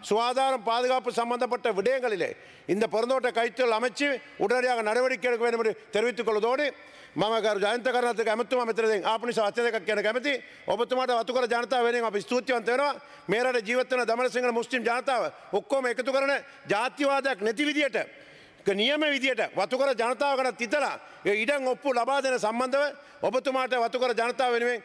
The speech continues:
මම වැයුම ස්තුතිවන්ත වෙනවා. මේ වගේම අපේ පළාතත් මේ නුවරඑළිය දිස්ත්‍රික්ක විතරක් නෙවෙයි ඌව පළාතත් වෙලා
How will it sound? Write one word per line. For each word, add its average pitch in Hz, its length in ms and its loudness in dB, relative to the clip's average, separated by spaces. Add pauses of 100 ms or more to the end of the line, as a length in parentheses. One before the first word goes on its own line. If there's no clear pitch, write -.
(140)
මම 196 200 -2
වැයුම 240 340 2
ස්තුතිවන්ත 262 540 -2
වෙනවා. 226 260 0 (160)
මේ 202 180 0
වගේම 240 300 0 (280)
අපේ 285 300 0
පළාතත් 233 440 0 (220)
මේ 208 240 2
නුවරඑළිය 233 320 2
දිස්ත්‍රික්ක 233 320 -2
විතරක් 226 340 0
නෙවෙයි 240 200 0
ඌව 277 200 0
පළාතත් 220 440 0
වෙලා 214 240 2